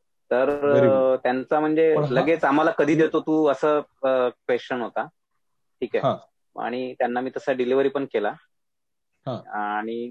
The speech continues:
Speaker 1: पण नंतर काही जे नवीन कस्टमर आले ते थोडे डायल्यूट करत होते त्यांना की "अरे प्राइस खूप जास्त आहे" म्हणजे वगैरे असं तसं.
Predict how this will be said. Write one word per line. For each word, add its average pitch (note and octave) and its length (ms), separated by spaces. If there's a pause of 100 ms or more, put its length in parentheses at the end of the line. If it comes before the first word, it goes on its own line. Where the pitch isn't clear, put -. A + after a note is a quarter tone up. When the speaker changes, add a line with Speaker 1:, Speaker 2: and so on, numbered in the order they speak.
Speaker 1:
पण C3 120
नंतर C3 500 (420)
काही C#3+ 180
जे F#3 100
नवीन F3+ 240
कस्टमर E3+ 420
आले D#3+ 180
ते E3+ 120
थोडे E3+ 340 (160)
डायल्यूट C3 400
करत A#2+ 220
होते A2+ 160
त्यांना G#2 300
की A2+ 120
"अरे A2 320 (160)
प्राइस G#2+ 300
खूप G#2 200
जास्त G2+ 320
आहे" G#2+ 260 (200)
म्हणजे G2+ 260 (240)
वगैरे G#2+ 240
असं - 240
तसं. - 140